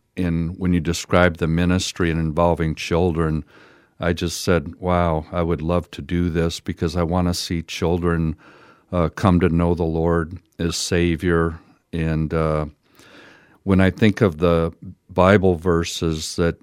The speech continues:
form the foundation of the thinking, it's, um, Proverbs twenty-two six, starting children off on the way they should go, and even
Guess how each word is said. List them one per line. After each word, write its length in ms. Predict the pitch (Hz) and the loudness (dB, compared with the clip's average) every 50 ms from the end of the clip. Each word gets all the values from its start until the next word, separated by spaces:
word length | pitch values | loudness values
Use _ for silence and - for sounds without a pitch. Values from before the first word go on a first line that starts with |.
| _ _ _ | _ _ _
form 380 | - - - 98 92 87 90 90 | -10 -4 0 2 2 4 4 2
the 140 | 82 82 80 | 2 0 -2
foundation 880 | - - 90 85 85 85 80 78 82 85 87 85 - - - 90 80 82 | -2 0 0 2 2 0 0 0 0 0 -2 -4 -4 -2 0 0 2 2
of 240 | 82 80 78 78 | 0 0 -2 -4
the 140 | 78 80 82 | -6 -6 -8
thinking, 840 | - - - 104 92 92 95 - - 95 85 85 82 82 82 85 - - _ | -8 -4 -2 0 0 0 -2 -2 -2 -2 0 0 0 -2 -2 -4 -8 -8 _
it's, 460 | 90 87 82 - - - - - - | -2 -2 -2 -2 -4 -8 -6 -2 0
um, 400 | 92 82 82 78 78 78 82 - _ _ _ _ _ | 2 2 2 0 0 -2 -4 -6 _ _ _ _ _
Proverbs 600 | - - 101 95 95 92 82 92 85 78 80 - | 2 4 6 6 6 6 4 2 0 0 -4 -8
twenty-two 560 | - - - 95 87 87 85 - - - 90 80 | -8 -2 -2 0 0 0 -2 -4 -6 -6 -6 -6
six, 800 | - - - - 95 92 92 - - - - - - - - - - - - - - - - _ | -6 -8 -6 -2 0 0 0 -2 -6 -8 -6 -6 -6 -8 -10 -14 -20 -20 -20 -20 -20 -20 -20 _
starting 500 | - - - - 101 95 90 92 80 82 | -12 0 4 6 6 6 6 4 2 0
children 420 | - - - 95 87 90 87 82 | -2 0 0 2 2 2 2 2
off 280 | 87 87 90 90 87 - | 2 2 2 2 0 0
on 140 | - 85 80 | -2 -2 0
the 80 | 82 | 0
way 220 | 78 78 85 87 87 | 0 0 2 0 2
they 160 | 80 87 87 | 2 0 0
should 400 | 82 - - - 78 73 76 - - _ _ _ _ _ | -2 -2 -4 -4 -4 -4 -4 -10 -14 _ _ _ _ _
go, 340 | - 95 98 98 98 95 95 | 4 6 8 8 8 8 6
and 100 | 90 87 | 6 4
even 460 | 90 92 90 98 92 87 85 90 95 | 2 2 4 4 4 4 4 2 2